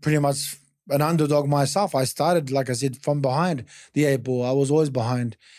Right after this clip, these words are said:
you know, in schooling and everything. Um, but the thing is, like I said about David Tor was before, you know, you go straight.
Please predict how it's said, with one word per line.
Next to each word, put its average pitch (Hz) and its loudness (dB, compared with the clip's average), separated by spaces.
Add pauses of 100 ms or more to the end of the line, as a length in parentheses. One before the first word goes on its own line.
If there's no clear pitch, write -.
(180)
you 127 -2
know, 131 0
in 127 -2
schooling 147 2
and 131 0
everything. 147 2 (760)
Um, 139 0
but 139 -2
the 143 -4
thing 190 2
is, 151 4
like 147 2
I 143 2
said 147 0
about 131 0
David 135 0
Tor 147 -2
was 135 0
before, 123 -4 (540)
you 131 -2
know, 135 4
you 135 0
go 135 2
straight. 160 0